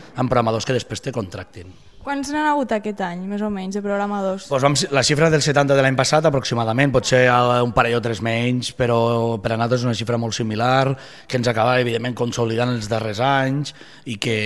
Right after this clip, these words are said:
Speaker 1: i que ens dona això, molta informació de com hem de continuar potenciant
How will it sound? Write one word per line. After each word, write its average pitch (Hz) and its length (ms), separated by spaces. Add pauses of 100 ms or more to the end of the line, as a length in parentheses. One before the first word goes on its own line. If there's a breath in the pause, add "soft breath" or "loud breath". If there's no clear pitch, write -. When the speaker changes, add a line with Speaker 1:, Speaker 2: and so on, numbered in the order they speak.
(100)
Speaker 1:
i 123 160
que 117 80
ens 110 160
dona 127 240
això, 120 240
molta 135 400
informació 127 720
de 143 160
com 135 160
hem 139 240
de 131 160
continuar 127 840 (420 loud breath)
potenciant 123 960